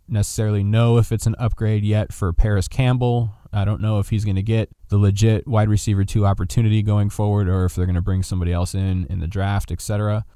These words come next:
Um, but, you know, and then I think Marlon Mack's status really doesn't change too much. I think they're still gonna ground him a lot, and then he'll probably see limited pass attempts i-,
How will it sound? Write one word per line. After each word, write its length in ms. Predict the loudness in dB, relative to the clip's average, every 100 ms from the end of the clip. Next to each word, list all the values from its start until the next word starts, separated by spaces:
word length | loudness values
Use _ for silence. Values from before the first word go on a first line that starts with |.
| -14
Um, 640 | -4 -2 0 0 0 -2 0
but, 220 | 0 -2 -6 _ _
you 140 | -4 -2
know, 300 | -2 -2 -2
and 120 | 0
then 140 | 0 2
I 60 |
think 200 | 0 0
Marlon 360 | 2 2 4 2
Mack's 540 | 0 0 -2 -6 -10 -10
status 720 | -8 -2 0 2 0 -2 -2
really 220 | 0 2
doesn't 320 | 0 0 -2
change 400 | -2 -2 -2 -2
too 180 | -2 0
much. 360 | 2 0 0
I 80 | -2
think 180 | 0 0
they're 100 | -2
still 240 | -2 -2
gonna 180 | -2 -2
ground 360 | -2 0 0 0
him 180 | 0 0
a 60 |
lot, 360 | 0 2 0 0
and 200 | -2 -2
then 260 | 0 0 0
he'll 100 | 0
probably 280 | 0 0 -2
see 200 | -2 0
limited 400 | 0 2 0 0
pass 260 | 0 -2
attempts 540 | -4 -4 -4 -4 -10
i-, 60 | -12